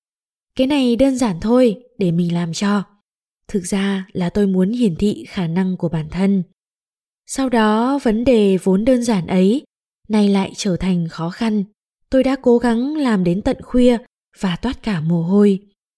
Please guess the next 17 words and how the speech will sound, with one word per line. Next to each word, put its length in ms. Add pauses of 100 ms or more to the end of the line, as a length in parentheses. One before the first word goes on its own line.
Thế 140
nhưng 340
vấn 260
đề 400
vẫn 180
không 220
được 200
xử 200
lý. 420 (480)
Người 160
bạn 200
đó 380
đã 100
đề 200
nghị 260
chúng 240
tôi 360